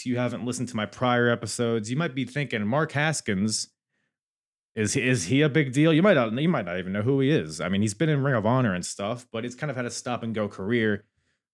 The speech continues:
Um, but Mark Haskins, and I've, I've gushed over Mark Haskins. It's seemingly every episode I do.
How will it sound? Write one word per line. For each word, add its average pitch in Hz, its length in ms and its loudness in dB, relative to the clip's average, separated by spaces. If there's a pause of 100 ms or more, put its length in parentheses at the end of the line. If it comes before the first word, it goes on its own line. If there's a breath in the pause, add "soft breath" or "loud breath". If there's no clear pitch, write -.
(140)
Um, 107 520 2
but 104 100 -4
Mark 220 240 6
Haskins, 123 540 -2
and 117 100 -2
I've, 139 220 0
I've 127 440 -2
gushed 127 400 2
over 104 200 0
Mark 90 240 -2
Haskins. 80 560 -6
It's 87 120 -6
seemingly 127 360 2
every 101 220 -2
episode 80 460 -8
I 82 100 -8
do. 76 280 -12